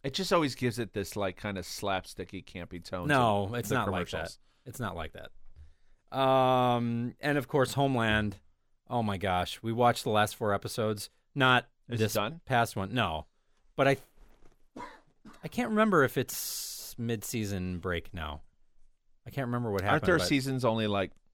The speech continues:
Speaker 2: Oh my gosh.
Speaker 1: Showtime seasons are only, like, ten or twelve episodes.
Speaker 2: Well, we've already seen nine episodes, so maybe they're just
Speaker 1: So you've
Speaker 2: gonna
Speaker 1: only
Speaker 2: finish it
Speaker 1: got a,
Speaker 2: out
Speaker 1: a couple more.
Speaker 2: before Christmas. I don't know.
Speaker 1: Oh.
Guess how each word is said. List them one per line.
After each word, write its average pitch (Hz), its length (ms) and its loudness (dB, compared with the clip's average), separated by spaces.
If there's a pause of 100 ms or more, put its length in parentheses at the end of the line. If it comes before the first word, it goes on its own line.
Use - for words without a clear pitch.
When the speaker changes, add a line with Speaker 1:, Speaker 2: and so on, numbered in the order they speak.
(440)
Speaker 2:
Oh 107 140 -8
my 95 140 -4
gosh. 90 280 0
Speaker 1:
Showtime 175 380 6
seasons 120 340 -2
are 107 120 -2
only, 104 160 -2
like, 95 260 -6
ten 107 180 -4
or 95 60 -2
twelve 90 240 -4
episodes. 90 420 -8
Speaker 2:
Well, 143 200 6
we've 147 180 2
already 175 240 4
seen 156 240 -2
nine 120 240 2
episodes, 104 420 -4
so - 80 -8
maybe 98 140 -2
they're 95 80 -2
just 90 220 -6
Speaker 1:
So 107 60 -4
you've 95 80 -4
Speaker 2:
gonna 107 100 -2
Speaker 1:
only 98 80 0
Speaker 2:
finish 92 120 -2
it 90 40 0
Speaker 1:
got - 20 0
a, 90 60 0
Speaker 2:
out 78 240 -2 (180)
Speaker 1:
a - 60 -20
couple 82 220 -8
more. 80 280 -10 (100)
Speaker 2:
before 82 300 -10
Christmas. - 420 -12
I 92 40 -8
don't 85 140 -8
know. 85 180 -8
Speaker 1:
Oh. - 20 -20